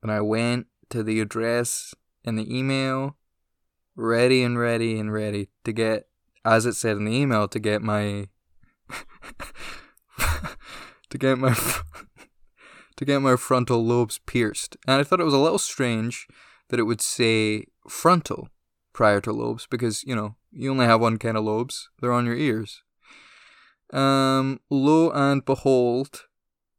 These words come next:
I'd accidentally got an email that was meant for, for someone that wasn't me, from a doctor who was not my doctor, Doctor Claire, <laughs> and was not Claire's Accessories.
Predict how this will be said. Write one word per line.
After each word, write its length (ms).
I'd 580
accidentally 640
got 440
an 140
email 680
that 120
was 180
meant 400
for, 640
for 180
someone 260
that 100
wasn't 360
me, 360
from 480
a 140
doctor 760
who 100
was 120
not 200
my 140
doctor, 600
Doctor 300
Claire, 580
<laughs> 680
and 120
was 120
not 260
Claire's 320
Accessories. 920